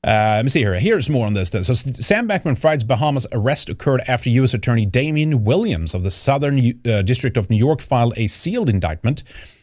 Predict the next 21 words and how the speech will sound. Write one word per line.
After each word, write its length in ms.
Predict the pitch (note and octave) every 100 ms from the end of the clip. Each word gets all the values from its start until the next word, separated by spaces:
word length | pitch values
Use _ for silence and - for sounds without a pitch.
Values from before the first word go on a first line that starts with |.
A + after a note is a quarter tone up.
| _ -
The 80 |
indictment 440 | A#2+ A#2 D#3 D#3+ A#2+
was 120 | G#2+
shared 280 | - E3+ D#3+
with 80 | B2
the 80 |
Bahamian 460 | G#2+ A#2 A#2 G#2+ F#2+
government, 400 | D3 E3 E3+ D#3
who 120 | A#2+
arrested 400 | G2+ A#2+ - A#2+ -
S 160 | G#2+
B 140 | - F#2+
F 160 | F2 - -
Monday 440 | F#2+ F#2 F#2 F2+
evening. 400 | E3+ F#3+ B2+ D#2+ - - - -
Williams 420 | A#2+ D#3 D3+ C3+
confirmed 680 | - B2 - F#3+ F3+ D3 A2+
the 120 | A#2
arrest 340 | G#2 B2+ -
on 200 | - G#2
Twitter 420 | - E3+ F#3 A3+